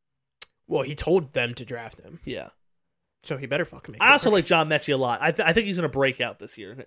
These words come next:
Speaker 2: and he, and he's
Speaker 1: Well, we can't really say he's gonna break out when he hasn't played a down yet.
Speaker 2: Well, I, I, I, I think he's gonna come out and he's gonna establish himself as one of the best receivers in that division.
Speaker 1: Can he still win Rookie of the Year?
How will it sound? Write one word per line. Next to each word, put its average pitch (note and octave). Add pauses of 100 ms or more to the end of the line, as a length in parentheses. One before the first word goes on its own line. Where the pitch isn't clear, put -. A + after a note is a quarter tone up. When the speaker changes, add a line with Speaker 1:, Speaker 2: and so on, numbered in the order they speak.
Speaker 2:
and C#3+
he, C#3
and D3
he's D#3
Speaker 1:
Well, C#3+ (200)
we E3+
can't G#3+
really C#3+
say D#3+
he's C#3
gonna B2+
break C3
out C3+
when A2+
he A2+
hasn't A#2
played A#2+
a A2+ (260)
down A#2
yet. F#2+ (320)
Speaker 2:
Well, E3+
I, D#3 (180)
I, D#3
I, D#3 (140)
I D#3
think D#3+
he's D#3
gonna D3
come D3+
out C#3
and C3
he's C#3
gonna C3
establish B2+
himself A#2+
as A#2
one B2+
of A#2+
the A#2+
best A#2+
receivers B2+
in B2
that A#2+
division. G#2+ (180)
Speaker 1:
Can F#3
he F#3
still B3
win A#3+
Rookie G3+
of G#3
the G3+
Year? G#3+